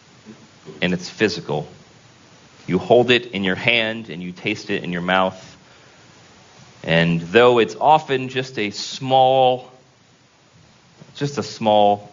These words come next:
morsel, it provides sustenance, it provides nutrition. And so, in just a few moments, as you all come,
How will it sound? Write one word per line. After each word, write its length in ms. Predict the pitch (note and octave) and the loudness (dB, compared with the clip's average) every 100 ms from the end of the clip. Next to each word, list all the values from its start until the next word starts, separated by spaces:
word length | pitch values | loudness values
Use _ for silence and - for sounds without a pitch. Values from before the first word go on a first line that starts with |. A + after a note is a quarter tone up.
| - | -10
morsel, 520 | F#2 F#2+ - C#2+ D2 - _ _ _ _ _ _ _ _ _ _ - - - - - - - - - - - - - - - - - - - - - - - - - - - - - - | -4 -4 -4 -12 -12 -18 _ _ _ _ _ _ _ _ _ _ -20 -20 -20 -20 -20 -20 -20 -20 -20 -20 -20 -20 -20 -20 -20 -20 -20 -20 -20 -20 -20 -20 -20 -20 -20 -20 -20 -20 -20 -2
it 240 | G2 F2+ | -2 -2
provides 800 | A2 F#2+ G2 G#2 A2 G#2+ G#2 - - - - _ | -2 -2 2 4 4 0 -4 -12 -16 -20 -20 _
sustenance, 720 | - - A#2+ - A2+ A2 G#2+ - | -8 0 0 0 -2 -2 -4 -10
it 80 | |
provides 580 | - - F2 E2+ E2+ - - - | -14 -2 2 2 -2 -8 -14 -8
nutrition. 580 | E2 - G#2 - F#2+ G2+ - - - - - - - - - - - - - - - - - - - - - - | -8 -4 -4 -4 -8 -10 -16 -20 -20 -20 -20 -20 -20 -20 -20 -20 -20 -20 -20 -20 -20 -20 -20 -20 -20 -20 -20 -2
And 80 | A2 | 4
so, 440 | D3 C#3+ C3+ - - | 6 6 6 -2 -6
in 120 | B2+ | -2
just 240 | D#3+ F3+ | 0 0
a 60 | E3 | -2
few 200 | - E3 | 4 6
moments, 540 | C#3+ C3 C#3+ - - - - - - - | 6 4 2 -2 -10 -12 -18 -20 -20 -2
as 220 | G#2+ A2 | 2 2
you 100 | A#2+ | 6
all 120 | A#2 - | 6 4
come, 380 | - G2 G2+ | 4 2 2